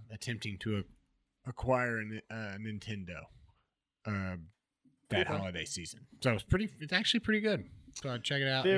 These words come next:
Speaker 1: if,
Speaker 2: is
Speaker 1: uh, if you need a
Speaker 2: another,
Speaker 1: Christmas
Speaker 2: there's a
Speaker 1: movie.
Speaker 2: rom-com Christmas movie that I remember. I've, I've liked it. I've seen it a couple times. Um, with, uh, Liam Neeson. Um, what?
Speaker 1: Taken?
Speaker 2: <laughs> Yeah, yeah. It's, uh, you know,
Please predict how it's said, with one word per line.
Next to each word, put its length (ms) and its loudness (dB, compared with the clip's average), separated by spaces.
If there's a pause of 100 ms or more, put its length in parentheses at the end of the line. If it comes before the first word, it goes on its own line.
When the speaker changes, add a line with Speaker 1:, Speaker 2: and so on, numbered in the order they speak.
Speaker 1:
if, 120 8
Speaker 2:
is 80 4
Speaker 1:
uh, 20 10
if 160 12
you 100 12
need 40 6
a 40 8
Speaker 2:
another, 180 8
Speaker 1:
Christmas 240 6
Speaker 2:
there's 140 10
a 80 10
Speaker 1:
movie. 120 2
Speaker 2:
rom-com 500 2
Christmas 360 -4
movie 200 0
that 100 2
I 40 8
remember. 320 6
I've, 300 4
I've 160 4
liked 240 4
it. 60 0
I've 100 -2
seen 120 4
it 40 6
a 40 2
couple 200 -4
times. 540 -4
Um, 380 -4
with, 200 -4 (100)
uh, 360 -2 (400)
Liam 200 2
Neeson. 440 -2 (680)
Um, 680 -2 (680)
what? 140 -6
Speaker 1:
Taken? 480 4 (300)
Speaker 2:
<laughs> 100 6 (240)
Yeah, 480 12 (260)
yeah. 260 4
It's, 360 -8
uh, 220 0
you 120 -4
know, 200 -6